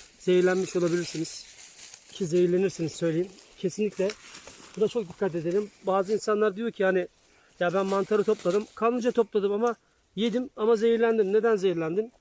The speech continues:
Çünkü yabancı mantarlarla temas, sürtünme, otlar,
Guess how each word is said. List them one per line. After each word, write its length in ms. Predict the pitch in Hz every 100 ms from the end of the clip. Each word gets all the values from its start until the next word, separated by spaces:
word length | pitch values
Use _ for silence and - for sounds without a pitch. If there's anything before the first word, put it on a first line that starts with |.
| _ _ _ _
Çünkü 260 | 190 -
yabancı 360 | 202 196 202 214
mantarlarla 580 | 208 185 185 180 170 160
temas, 460 | 180 180 185 - - _ _ -
sürtünme, 480 | 180 196 190 190 190 _ _ _ _
otlar, 400 | 185 180 196 196